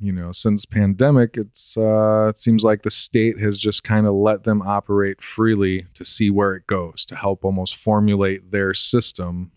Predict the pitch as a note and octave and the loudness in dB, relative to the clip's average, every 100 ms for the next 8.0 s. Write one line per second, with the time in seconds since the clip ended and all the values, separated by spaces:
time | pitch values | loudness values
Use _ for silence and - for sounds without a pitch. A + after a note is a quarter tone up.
0 | _ - F#2 F#2 G2+ - G2 F#2+ F#2 F#2 | _ -6 -6 -2 -4 -4 -8 -6 -6 -8
1 | _ _ _ _ F#2+ G2+ - - F#2+ F2+ | _ _ _ _ -2 -2 0 0 0 0
2 | F2+ F2 E2 E2+ E2 D#2+ F2 F2 E2+ - | -2 -6 -10 -16 -20 -10 -6 -6 -6 0
3 | G#2+ G#2 G2 - - A#2 A#2 G2 F#2+ F2+ | 2 2 -2 -8 -4 -2 0 0 0 -2
4 | _ _ _ _ _ _ - - - _ | _ _ _ _ _ _ -20 -20 -20 _
5 | B2 B2 G#2 F2+ F2+ - D#2 _ _ _ | 2 4 2 -2 -10 -16 -16 _ _ _
6 | _ _ _ F2+ F#2+ F2+ F2+ G2 F#2+ F#2+ | _ _ _ -16 -12 -10 -6 -6 -4 -6
7 | F2 F2+ A#2 A2 G#2+ - - F2+ F2 | -6 -6 0 2 0 -2 -6 -6 -6